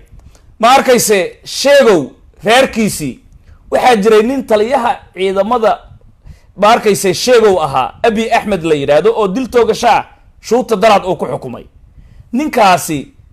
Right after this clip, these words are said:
waxaa loogu xukumay nin buu hadda ka hor dilay baa la yidhi oo jareer weyne ah. Reerkii idaacadday soo fariisteen. Uguma simin. Maanta shir jaraa'id bay xamar ku qabteen. Beesha jareer weyne. Qofkii qofka laga dilay. Waxay dhaheen, "Waan cafinay."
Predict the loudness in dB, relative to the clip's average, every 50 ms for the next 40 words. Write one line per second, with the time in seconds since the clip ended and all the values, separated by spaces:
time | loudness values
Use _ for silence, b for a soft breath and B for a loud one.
0 | -20 -20 _ -8 -8 -4 0 2 2 4 4 4 4 2 2 0 -2 -4 -4 -4
1 | -4 -4 -4 -4 -6 -6 -6 -8 -6 -2 0 2 2 2 2 -2 -2 -2 -2 -2
2 | -2 -2 -2 0 2 2 4 4 2 2 0 0 -2 -4 -6 -4 -4 -4 -2 -2
3 | -2 -2 -2 -2 -4 -4 -4 -6 -10 -12 -16 -20 -20 -20 _ _ _ -20 -20 _
4 | _ -20 -20 -12 -4 0 0 2 2 0 -2 -4 -4 0 2 2 2 2 2 0
5 | 0 0 2 0 0 0 0 -2 -4 -4 -8 -10 -12 -12 -12 -14 -20 -20 -20 -20
6 | -20 -20 -20 _ -20 -20 -8 -4 -2 -2 0 0 0 0 -2 -2 -6 -8 -8 -10
7 | -14 -16 b b b b b b -2 0 2 2 2 2 0 -4 -4 -4 -4 -4
8 | -2 0 2 2 2 2 0 -2 -2 -2 -2 -2 -2 -4 -6 -6 -8 -8 -10 -12
9 | -12 -12 -14 -18 -18 -20 -20 -20 -20 -20 -20 -20 _ _ -20 -20 -20 -20 -10 -2
10 | 0 0 0 0 -2 -4 -4 -2 -2 -2 -2 -2 -4 -4 -4 -6 -8 -12 -18 -20
11 | -20 -20 -20 -10 -4 -2 -2 -2 -2 -4 -4 -4 -6 -6 -4 -4 -4 -4 -6 -6
12 | -8 -10 -10 -12 b b b b b b 0 2 2 2 2 2 2 2 2 4
13 | 4 2 2 2 0 -4 -4 -4 -4 -6 -4 -2 -2 -2